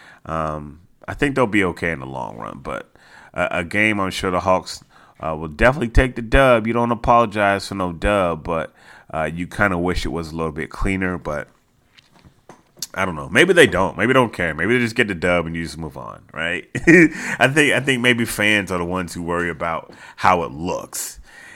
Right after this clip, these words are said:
And to be honest, I didn't think it looked too good. I just didn't. That's just kinda me. All right. Um, let's revisit the keys. Revisit the keys to the game.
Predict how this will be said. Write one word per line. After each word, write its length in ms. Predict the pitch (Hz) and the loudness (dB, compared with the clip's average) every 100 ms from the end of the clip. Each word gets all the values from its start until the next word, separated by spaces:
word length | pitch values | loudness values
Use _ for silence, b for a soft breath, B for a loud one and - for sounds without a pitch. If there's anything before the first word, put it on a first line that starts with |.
| B | B
And 420 | 92 87 85 76 | 0 2 -2 -4
to 60 | 87 | -2
be 120 | 98 | 2
honest, 280 | 104 95 90 | 2 0 0
I 80 | |
didn't 180 | 87 82 | -2 -2
think 180 | 92 80 | -6 -6
it 60 | 71 | -6
looked 420 | 78 80 - _ _ _ - | -6 -6 -10 _ _ _ -4
too 400 | - 98 80 67 | 0 0 -2 -8
good. 400 | - 65 50 50 - - | -14 -12 -14 -20 -20 -10
I 100 | - | -4
just 180 | 92 85 | -4 -4
didn't. 340 | 76 60 - _ | -8 -12 -16 _
That's 240 | - 90 - | -6 -4 -6
just 180 | 78 - | -10 -8
kinda 220 | 78 67 | -10 -10
me. 180 | 53 50 - - _ _ _ _ - | -14 -18 -20 -20 _ _ _ _ -10
All 80 | - | -8
right. 1300 | - _ _ _ - - - - - - - 113 110 | -8 _ _ _ -20 -20 -20 -20 -20 -10 4 6 8
Um, 200 | 110 107 107 B B B B - _ _ _ _ _ _ _ _ - | 6 2 -4 B B B B -20 _ _ _ _ _ _ _ _ 0
let's 180 | 160 - | 2 4
revisit 360 | 156 147 127 | 6 4 2
the 60 | 104 | -4
keys. 400 | - 76 - - | -6 -8 -8 -2
Revisit 400 | - 135 151 131 | 2 6 6 4
the 60 | 120 | -2
keys 300 | - 107 107 | 0 0 0
to 100 | 95 | -6
the 60 | |
game. 300 | 87 71 65 | -8 -12 -16